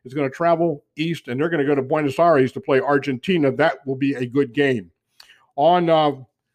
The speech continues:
on Thursday as well, we've got Euro qualifying going on.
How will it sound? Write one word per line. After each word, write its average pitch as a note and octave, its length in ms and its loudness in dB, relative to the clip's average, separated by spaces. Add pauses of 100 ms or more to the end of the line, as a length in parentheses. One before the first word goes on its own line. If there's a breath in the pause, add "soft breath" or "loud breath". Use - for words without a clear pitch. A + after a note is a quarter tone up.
(160)
on D3 140 -6
Thursday G#3 380 2
as D#3 140 -2
well, G3 220 2
we've D#3+ 160 2
got C#3+ 200 -2
Euro F3+ 280 4
qualifying D#3 800 -4
going C3 280 -2
on. C3 320 -4